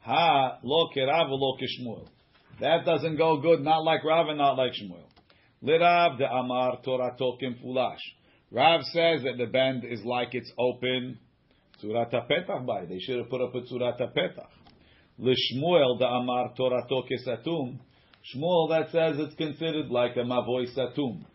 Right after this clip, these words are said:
Rashi's pshat of his Rebbe's. And you have to put, you have to put a Lechi there. Hani Mili Lechi Me'alya. You have to put a real Lechi. Aval Hai, this, this, uh, curtain that you rolled up,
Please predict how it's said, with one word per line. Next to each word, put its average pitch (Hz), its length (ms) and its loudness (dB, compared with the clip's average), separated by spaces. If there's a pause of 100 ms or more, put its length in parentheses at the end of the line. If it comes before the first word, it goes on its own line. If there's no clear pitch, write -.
(120)
Rashi's 139 460 2 (100)
pshat 139 200 0
of 110 60 -10
his 113 120 -12
Rebbe's. 110 380 -4 (480)
And 123 180 0
you 117 80 2
have 123 240 -2
to 120 80 -2
put, 139 420 4 (600)
you 113 100 0
have - 140 -2
to 135 80 -2
put 135 180 0
a 120 40 -2
Lechi 160 480 -2
there. 135 400 6 (800)
Hani 143 320 0
Mili 123 340 -4
Lechi 135 420 -2
Me'alya. 151 520 0
You 127 100 2
have 120 120 -6
to 139 80 0
put 139 160 -2
a 135 80 2
real 156 260 0
Lechi. 165 440 2 (720)
Aval 127 360 2
Hai, 143 640 2
this, 156 200 -2 (480)
this, 135 260 -2
uh, 120 360 -2
curtain 160 340 2
that 120 100 -4
you 120 160 -4
rolled 139 300 4
up, 151 340 2